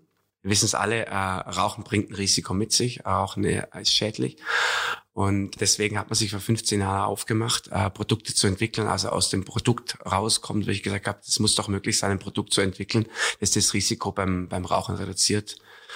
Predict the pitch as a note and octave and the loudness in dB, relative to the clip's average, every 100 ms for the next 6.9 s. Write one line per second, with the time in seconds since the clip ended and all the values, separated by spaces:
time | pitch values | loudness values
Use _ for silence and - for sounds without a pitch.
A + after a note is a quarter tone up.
0 | - G2 F#2+ G2+ - A#2 G2 - G#2 - | -2 0 2 0 0 0 2 2 0 2
1 | F#2+ G#2 D3 C3+ G2+ - G#2+ - G2 - | 0 2 0 0 -2 0 2 2 2 0
2 | G2+ - G2+ A2 G#2 F#2+ G#2 G#2 G2 F#2+ | 0 0 0 0 0 -2 -2 0 2 2
3 | G2 - - G2+ G#2 - G2+ G2+ G2 - | -2 -2 0 2 2 0 -2 -4 0 2
4 | G2 G#2+ E3 - _ - - _ G#2 - | 4 2 2 0 _ -20 -20 _ 0 2
5 | - B2 C3 - G#2 G#2 - - B1 - | 2 0 0 0 0 0 0 0 2 2
6 | - - G#2+ G#2+ G2+ - G#2 G#2 | 2 2 2 0 0 2 0 -2